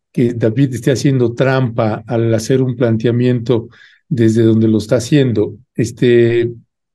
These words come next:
a mí me parece que, y es algo que yo celebro, y, y, y claro, David ya sabía y lo hemos visto, ah, está defendiendo a la Corte y,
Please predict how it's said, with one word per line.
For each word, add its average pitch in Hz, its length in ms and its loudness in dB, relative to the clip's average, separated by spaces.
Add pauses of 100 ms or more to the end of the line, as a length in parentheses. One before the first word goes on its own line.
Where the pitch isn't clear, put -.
(240)
a 120 120 -2
mí 117 140 2
me 123 140 0
parece 131 580 0 (640)
que, 120 460 2
y 120 300 0
es 120 160 0
algo 131 180 2
que 120 140 -4
yo 127 120 2
celebro, 135 680 2 (840)
y, 123 240 0
y, 117 300 -4 (140)
y 127 120 -2
claro, 147 440 2
David 123 460 0
ya 151 120 4
sabía 151 560 2
y 117 120 0
lo 127 120 4
hemos 131 300 2
visto, 135 380 2 (120)
ah, 147 180 0
está 143 280 0
defendiendo 131 640 2
a 120 40 2
la 117 160 0
Corte 127 760 0
y, 110 60 -4